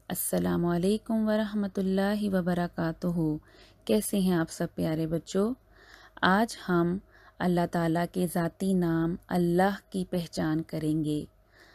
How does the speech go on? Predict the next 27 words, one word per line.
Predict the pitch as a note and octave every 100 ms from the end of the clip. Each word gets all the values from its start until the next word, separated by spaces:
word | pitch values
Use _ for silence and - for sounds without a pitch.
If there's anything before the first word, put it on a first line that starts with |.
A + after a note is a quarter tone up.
| _ -
नाम | F3 F3 F#3+ A3 A#3
पहचान | A#3 G#3 - F#3 F#3 F#3+
के | G3+ F#3
लिए | F3+ F#3+ G3
ज़रूरी | F3+ D#3+ D#3+ E3
होता | E3 D#3 D#3
है, | E3 D#3+ D#3 D#3 _ _ _ _ -
पहचान | F#3 - F#3 F3 G3 G3+
से | A3+
ही | G#3 A#3+
मोहब्बत | C4 G3 F#3 E3 E3+ -
होती | D#3+ D3+ D#3+ D#3
है। | D#3+ D3 D3+ _ _ - - -
हर | G3+ F#3+ - -
एक | A3 B3 -
का | A3 G#3 F#3+
एक | F#3 -
नाम | F3 E3 E3+
होता | E3 D#3 - D#3 D3+
है | D3 - _ -
जिससे | D#3 D#3+ - E3
वो | D#3+ A#3 D4
पहचाना | A3+ G3 - E3+ D#3 D3+
जाता | D3+ D3 - D#3
है। | D#3+ D3+ - _ _ - - - _ - _ -
अल्लाह | F#3 G#3 A#3+ A3
ताला | G3 F#3 F#3+